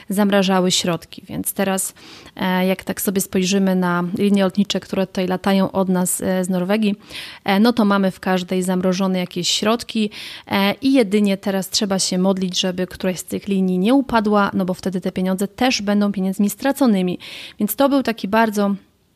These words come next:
bardzo duży, e, minus tego roku. E, jedyne, co udało mi się zrealizować, z czego jestem niesamowicie zadowolona, szczęśliwa, to były wakacyjne warsztaty,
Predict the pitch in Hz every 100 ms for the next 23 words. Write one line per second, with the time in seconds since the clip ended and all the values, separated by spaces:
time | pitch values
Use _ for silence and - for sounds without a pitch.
0 | _ _ _ - 196 196 220 208 190 190
1 | 220 202 202 190 - - - - 190 185
2 | 185 233 233 190 202 190 185 180 - 226
3 | 254 - - - - 196 196 196 208 240
4 | 277 202 - 196 196 214 208 196 196 196
5 | 196 190 190 196 - 214 226 - 240 226
6 | 233 240 240 - 202 196 190 208 - 202
7 | 190 185 - 185 202 202 196 208 202 196
8 | 196 - - 208 - 202 190 208 233 -
9 | - - _ - 233 247 202 214 214 208
10 | 202 202 190 208 - 202 - 208 202 196
11 | 196 190 190 185 180 196 - - 185 185
12 | - 185 185